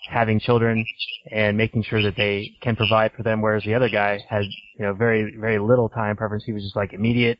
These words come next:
satisfaction, hedonist style, um, multiple baby mamas and all that. So it, it was a little bit of a, a, a lesson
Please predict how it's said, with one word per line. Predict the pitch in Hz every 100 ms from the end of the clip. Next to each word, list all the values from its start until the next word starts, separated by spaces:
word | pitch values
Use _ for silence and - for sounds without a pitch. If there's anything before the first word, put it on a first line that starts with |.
| _ _
satisfaction, | 131 117 - 120 110 110
hedonist | 107 127 123 113 - _ _
style, | 127 123 120 117 113 -
um, | 113 104 101
multiple | 113 127 113 117
baby | 120 120
mamas | 117 113 113 107
and | 117
all | 113
that. | 110 110 107 _ _
So | 120 110 110
it, | 127 123 -
it |
was | 127 120 - _ _
a | 139
little | 147 143
bit | 135
of | 123
a, |
a, | 117 113 107 113
a | 107
lesson | 110 123 - 120 110